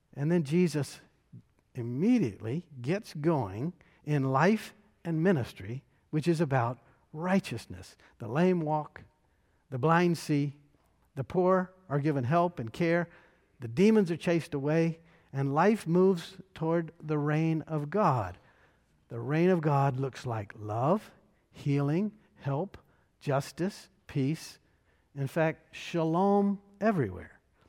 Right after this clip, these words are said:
Our baptisms are to unfold similarly.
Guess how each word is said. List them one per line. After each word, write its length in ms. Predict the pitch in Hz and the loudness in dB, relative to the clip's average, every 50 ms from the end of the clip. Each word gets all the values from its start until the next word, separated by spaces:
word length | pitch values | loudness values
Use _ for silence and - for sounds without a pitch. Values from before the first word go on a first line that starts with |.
| _ _ _ _ _ _ _ _ _ _ _ _ _ _ _ _ _ _ _ _ _ _ _ _ _ _ _ - | _ _ _ _ _ _ _ _ _ _ _ _ _ _ _ _ _ _ _ _ _ _ _ _ _ _ _ 2
Our 160 | 202 226 254 | 4 4 6
baptisms 840 | 175 156 123 127 131 - - 143 135 127 143 139 139 139 - - - _ - | 6 4 2 2 0 0 -2 -2 -2 0 -2 -4 -4 -6 -8 -12 -14 _ -4
are 160 | 147 156 160 | -2 -2 -2
to 240 | - - 180 175 170 | -2 0 0 0 2
unfold 720 | - 160 165 165 - - - 160 151 156 160 160 151 - - - - - - - _ _ | 2 0 0 0 -2 -2 -4 -2 -2 0 0 -2 -2 -4 -10 -16 -18 -20 -20 -20 _ _
similarly. 800 | - - - - - 220 196 165 143 120 107 98 90 85 82 - | -20 -16 -10 -4 0 2 2 4 2 2 -2 -4 -8 -10 -16 -20